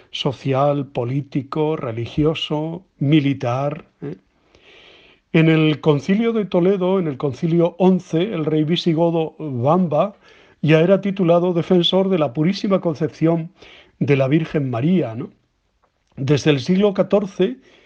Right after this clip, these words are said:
en España existen referencias de cofradías creadas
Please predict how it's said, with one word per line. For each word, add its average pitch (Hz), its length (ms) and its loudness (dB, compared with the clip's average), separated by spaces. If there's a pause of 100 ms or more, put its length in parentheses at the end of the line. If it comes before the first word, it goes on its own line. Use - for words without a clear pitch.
(220)
en 131 120 -4
España 190 640 2
existen 190 600 -2
referencias 170 640 -2
de 160 100 -6
cofradías 165 760 -2 (460)
creadas 165 640 2